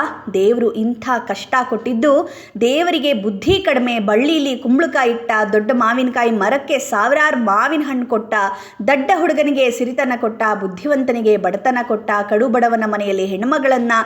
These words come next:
ಸಿರಿವಂತ ಹುಡುಗ ವಿವಾಹವಾದ, ಲಕ್ಷ ಲಕ್ಷ ಸುರಿದು ಮದುವೆ ಮಾಡಿದ್ವು, ಹುಡುಗನ ಮನೆಯವರು ಹೀಗೆ ಹಾಗೆ ಅಂತ ಅಂದ್ಕೊಳ್ತೇವೆ. ನಿಯಾಮಕ ಭಗವಂತನ ಪ್ರೇರಣೆ ಇಲ್ಲದೆ ಯಾವುದೂ ಕೂಡ ಆಗೋದಿಲ್ಲ ಸ್ನೇಹಿತರೆ. ಭಗವಂತ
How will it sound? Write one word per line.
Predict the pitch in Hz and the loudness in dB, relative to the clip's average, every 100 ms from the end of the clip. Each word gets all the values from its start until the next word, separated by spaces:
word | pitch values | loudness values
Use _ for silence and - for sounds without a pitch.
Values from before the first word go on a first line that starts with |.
| 226 - | -4 -16
ಸಿರಿವಂತ | - 339 370 381 349 - | -4 0 2 2 2 0
ಹುಡುಗ | - 277 240 262 247 | 0 -2 2 2 2
ವಿವಾಹವಾದ, | 208 208 262 277 247 220 226 254 247 | 0 2 0 0 0 0 2 2 2
ಲಕ್ಷ | 220 214 - - 233 | 0 -4 -6 -2 2
ಲಕ್ಷ | 226 226 - 254 247 | 2 -2 -2 -2 0
ಸುರಿದು | 220 214 208 | 0 2 2
ಮದುವೆ | 208 180 247 302 | 0 0 4 4
ಮಾಡಿದ್ವು, | 262 226 233 277 294 381 - - - | 4 0 0 0 0 0 -4 -16 -2
ಹುಡುಗನ | 311 294 349 311 | 0 2 2 2
ಮನೆಯವರು | 285 269 262 247 | 0 2 2 2
ಹೀಗೆ | 233 220 269 233 226 | 2 0 -2 0 0
ಹಾಗೆ | 196 208 247 240 226 | 0 0 0 0 -2
ಅಂತ | 196 196 202 190 | -2 -4 -2 -2
ಅಂದ್ಕೊಳ್ತೇವೆ. | 196 220 226 208 233 262 240 269 - - | -2 0 2 2 2 2 2 -2 -8 -10
ನಿಯಾಮಕ | 202 208 233 254 254 233 226 208 | -4 -2 0 2 2 0 -2 -4
ಭಗವಂತನ | - 208 247 240 233 214 | -2 0 0 0 -2 -4
ಪ್ರೇರಣೆ | 202 214 220 233 220 | 0 2 2 2 2
ಇಲ್ಲದೆ | 220 277 262 277 285 | 2 2 2 0 -2
ಯಾವುದೂ | 202 190 180 190 196 220 285 349 | -8 -4 0 0 -2 -2 -2 -2
ಕೂಡ | 339 240 214 - | 0 0 0 0
ಆಗೋದಿಲ್ಲ | 190 190 196 190 185 185 | -4 -2 -2 0 -2 -2
ಸ್ನೇಹಿತರೆ. | 196 185 196 202 175 - - - 185 | -4 -6 0 2 2 -2 -16 -14 -6
ಭಗವಂತ | 202 247 269 262 | -2 0 0 0